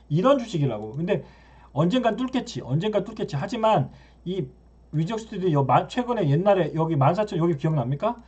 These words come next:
여기서 만 사천 육백 원까지 갔다가 최근에 한 두, 두세 달 못 갔죠. 두세 달 지루하게 못 갔다가 오늘, 어저께 만 사천, 만 사천 어저께 삼백 원까지 갔다가 또 오늘 밀리잖아. 그래서 올라갈 때 사면은 역시 재미가 없다. 그죠? 어저께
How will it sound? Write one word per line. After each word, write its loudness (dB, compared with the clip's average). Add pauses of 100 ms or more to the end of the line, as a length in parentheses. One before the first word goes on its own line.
(280)
여기서 2
만 6
사천 0
육백 0
원까지 2
갔다가 2
최근에 -4 (500)
한 -2
두, -4
두세 -2
달 6
못 2
갔죠. -2 (440)
두세 0
달 6
지루하게 4
못 2
갔다가 4
오늘, 2
어저께 0
만 4
사천, -2
만 6
사천 0
어저께 0
삼백 -2
원까지 -2
갔다가 0
또 0
오늘 4
밀리잖아. 2
그래서 0 (1000)
올라갈 4
때 -6
사면은 -2
역시 -2
재미가 0
없다. -8
그죠? -4
어저께 0